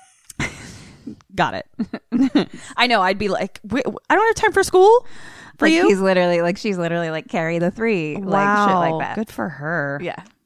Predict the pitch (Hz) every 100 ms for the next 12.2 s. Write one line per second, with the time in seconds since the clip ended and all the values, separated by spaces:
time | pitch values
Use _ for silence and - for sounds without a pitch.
0 | _ 185 175 160 151 147 143 127 127 127
1 | _ _ _ _ _ _ _ _ 392 _
2 | _ _ _ _ _ _ - - 220 190
3 | 170 165 165 - _ 170 - 196 180 185
4 | 196 175 170 151 156 156 147 143 - 156
5 | 147 143 147 101 82 98 _ _ _ _
6 | - 175 165 165 160 156 151 151 - -
7 | - - - 220 285 76 160 - _ _
8 | _ _ - 185 180 170 170 170 165 -
9 | 151 147 - - - 165 - 156 185 190
10 | 190 180 - 208 - - _ - - 190
11 | _ _ _ - 160 - 165 - 165 -
12 | 165